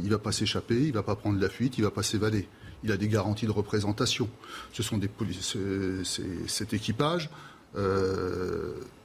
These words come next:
ce sont des policiers, ils ne sont ni, euh, ce ne sont pas des enseignants, ce ne sont pas des garagistes. C'est-à-dire que nous, ça fait partie de notre métier, ça. C'est, euh, c'est-à-dire que, comme je le redis souvent, autour de cette table, aucun de, de vous, je l'espère, aura un jour à utiliser une arme pour se défendre.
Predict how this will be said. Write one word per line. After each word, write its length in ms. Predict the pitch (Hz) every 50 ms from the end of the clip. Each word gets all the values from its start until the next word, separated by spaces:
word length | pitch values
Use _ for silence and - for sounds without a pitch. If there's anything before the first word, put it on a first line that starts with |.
| - -
ce 140 | - - -
sont 160 | - - 117
des 80 | 104 104
policiers, 320 | - 139 156 147 - 151
ils 100 | 143 127
ne 40 | 107
sont 180 | - - 110 107
ni, 260 | 110 127 139 135 120
euh, 200 | 110 104 98 92
ce 140 | 92 - -
ne 40 | 92
sont 140 | - 113 104
pas 120 | 113 110
des 120 | 107 98 101
enseignants, 460 | 95 - - 95 98 107 131 170 170
ce 80 | -
ne 40 | 110
sont 140 | - 101 95
pas 200 | 98 - - 131
des 120 | 107 101
garagistes. 520 | 101 107 95 98 101 101 117 165 190 175 -
C'est-à-dire 360 | - - 104 - 113 120 123
que 80 | 117 120
nous, 140 | 123 170 156
ça 100 | - 117
fait 100 | 135 123
partie 260 | 127 120 107 - 139
de 40 | 120
notre 180 | 117 110 -
métier, 300 | 127 113 107 - - 107
ça. 160 | 95 - - -
C'est, 240 | - - 98 -
euh, 120 | 98 98 104
c'est-à-dire 420 | - - - 127 117 123 120 123
que, 200 | - 117 101 95
comme 220 | 95 - 110 104 95
je 80 | -
le 60 | 98
redis 180 | 92 95 92 98
souvent, 320 | - - 113 139 180 185 - - - - - - - -
autour 180 | 104 - 110
de 80 | 104 101
cette 220 | - 110 107 -
table, 260 | - 156 170 175 185 180 - - - - - - - - - - - - - - - _ -
aucun 260 | 131 113 - 127 117
de, 520 | 113 110 104 104 104 101 101 98 98 98 92
de 100 | 101 104
vous, 280 | 101 110 151 185 202 - - - - - - - - - - - - - - - - - -
je 120 | - -
l'espère, 460 | 131 - - - 135 135 139 135 - - - - -
aura 240 | 98 98 98 104 107
un 40 | 107
jour 160 | 117 135 127
à 40 | 110
utiliser 240 | 110 117 110 113
une 80 | 110 131
arme 120 | 135 139
pour 120 | 123 135 117
se 100 | - 120
défendre. 360 | 107 113 104 - 98 87